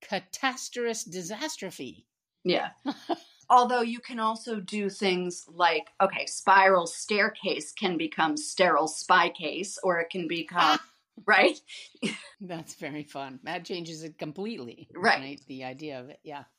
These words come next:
Speaker 1: So spoonerisms, new term for me. Very cool. So we do have Angelo in the beginning of this scene, and he ain't funny.
Speaker 2: Nope.
Speaker 1: Nope,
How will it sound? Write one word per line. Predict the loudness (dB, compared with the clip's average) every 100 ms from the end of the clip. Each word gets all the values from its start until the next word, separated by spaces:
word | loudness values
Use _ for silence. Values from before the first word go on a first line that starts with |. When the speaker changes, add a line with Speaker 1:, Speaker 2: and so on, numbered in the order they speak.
| _ _ _ _ _ _ _ -12
Speaker 1:
So | -8 -8 -10
spoonerisms, | -12 -6 -2 -2 -4 -6 -8 -10 -14 _ -10
new | -8
term | -6 -6 -6
for | -6
me. | -6 -8 -12 _ _ _ _
Very | -12 -10
cool. | -10 -12 -12 _ _ _ _ _ _ _ _ _ -6
So | 0 0
we | 0 -2
do | -2 -2 -4 -6
have | -4 -4 -6 -6
Angelo | -4 -2 -4 -4 -4 -6
in | -6
the | -8
beginning | -6 -4 -4 -6
of | -6
this | -8 -8
scene, | -10 -8 -8 -8
and | -6
he | -4 -2
ain't | -2 -4
funny. | -4 -4 -4 -10 _ _ _ _ -6
Speaker 2:
Nope. | -2 -4 -6 _ _ _ -10
Speaker 1:
Nope, | -4 -4